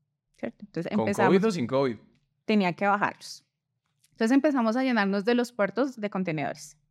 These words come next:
Speaker 2: Porque
Speaker 1: Porque
Speaker 2: no había quien gestionara la
Speaker 1: no,
Speaker 2: operación.
Speaker 1: porque tenía, además que era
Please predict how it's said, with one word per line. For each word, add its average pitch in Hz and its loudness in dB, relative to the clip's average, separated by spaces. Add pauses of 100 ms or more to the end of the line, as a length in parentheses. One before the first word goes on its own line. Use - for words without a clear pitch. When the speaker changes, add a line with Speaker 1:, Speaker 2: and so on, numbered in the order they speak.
(380)
Speaker 2:
Porque 98 2
Speaker 1:
Porque 120 4
Speaker 2:
no 120 4
había 120 2
quien 135 -2 (240)
gestionara 123 0
la 117 0
Speaker 1:
no, 117 -2
Speaker 2:
operación. 123 -2
Speaker 1:
porque 214 0
tenía, 233 -2
además 214 -2
que 214 -4
era 202 0